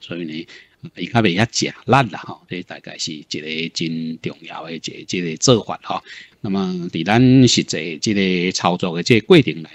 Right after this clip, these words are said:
底，也发现吼，这个效果真的还不错吼。那么伊只要若是对着这个热吼，这虽然北仓较耐热吼，这伊病还较少吼，但是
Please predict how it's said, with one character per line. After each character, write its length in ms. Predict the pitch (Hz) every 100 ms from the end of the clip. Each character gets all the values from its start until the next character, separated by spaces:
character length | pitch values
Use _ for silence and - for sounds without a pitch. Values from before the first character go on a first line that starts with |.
| -
底， 400 | 123 123 98 92
也 260 | 87 76 73
发 240 | - 107
现 260 | 117 156 110
吼， 240 | - - -
这 180 | - 95
个 40 | 87
效 120 | 73 -
果 160 | 98
真 180 | 92 92
的 120 | 87
还 120 | 85 80
不 120 | 82
错 260 | - 123 -
吼。 180 | - 90 - - _ _ -
那 60 | 117
么 340 | 101 98 92 101
伊 80 |
只 160 | 95 107
要 180 | 117 104
若 140 | 85
是 120 | - 78 78 78 78 78 -
对 160 | 117
着 240 | 98 76 76
这 160 | 117
个 100 | 101
热 180 | 90 113 101 -
吼， 120 | - - _
这 240 | - 90 90
虽 180 | 120
然 300 | 110 104 120
北 120 | 120 156
仓 200 | 143 139
较 80 | 135
耐 180 | 131 95
热 240 | 85 98 95
吼， 280 | - 80 _ -
这 80 | 95
伊 240 | 95 98
病 180 | - - 90
还 140 | 87
较 140 | 90 104
少 240 | - 104 87
吼， 160 | 85 -
但 100 | 82
是 240 | - 85